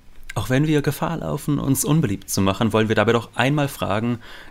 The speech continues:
ist diese vielbeschworene Kommerzialisierung des Fußballs wirklich so ein neues Phänomen? Viele Fans tun so, als wäre die Entstehung von sogenannten Plastikvereinen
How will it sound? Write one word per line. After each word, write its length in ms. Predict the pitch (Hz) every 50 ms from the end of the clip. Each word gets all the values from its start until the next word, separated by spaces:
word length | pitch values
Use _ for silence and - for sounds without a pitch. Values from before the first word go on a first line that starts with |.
| - - -
ist 180 | 147 - - -
diese 180 | 120 101 117
vielbeschworene 800 | 107 - - - 151 147 135 - - - 107 107 101 110 101 101
Kommerzialisierung 800 | 98 - 123 113 110 107 - 117 107 107 104 - 135 151 151 147 123
des 140 | 120 - -
Fußballs 460 | - 151 - - - 117 - - 117
wirklich 300 | 131 143 - 131 110 -
so 300 | - 104 127 165 208 208
ein 180 | 165 143 147
neues 260 | 147 139 139 - - -
Phänomen? 640 | - 143 113 101 95 95 95 98 113 143 165 165 - - - - - - - - -
Viele 260 | - - - 208 220
Fans 320 | 220 - 165 147 139 - -
tun 220 | - 165 151 151
so, 120 | 135 110 127
als 140 | 117 107
wäre 220 | - 123 110 120 110
die 120 | 123 117
Entstehung 680 | - 107 110 107 - - - - 147 151 147 143 139 131
von 460 | - - 131 120 117 117 113 110 -
sogenannten 420 | - 110 127 113 120 120 - 104 104
Plastikvereinen 920 | - 135 143 - - 131 - - - 117 - - 104 107 107 104 107 104